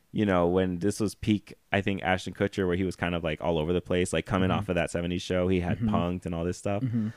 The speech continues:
Speaker 1: So I, it was propaganda, and I bought into it.
Speaker 2: Yeah.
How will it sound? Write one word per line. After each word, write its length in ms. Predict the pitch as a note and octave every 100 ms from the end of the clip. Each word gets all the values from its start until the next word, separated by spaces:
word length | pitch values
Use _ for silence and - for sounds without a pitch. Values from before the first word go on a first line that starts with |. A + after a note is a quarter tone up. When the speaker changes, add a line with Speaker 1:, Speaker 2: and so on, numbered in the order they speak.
| - _
Speaker 1:
So 580 | - F#2+ F2 E2 D2+ - _ _ _ _ _ - _
I, 60 | - - - _ _ -
it 100 | A#2
was 160 | A2
propaganda, 720 | - B2+ A2+ A2 G#2 F#2+ F#2 F2
and 140 | F2
I 100 | F2+
bought 220 | F2 E2
into 280 | D#2 D#2+ D#2
it. 160 | D#2 -
Speaker 2:
Yeah. 340 | - G#2+ F2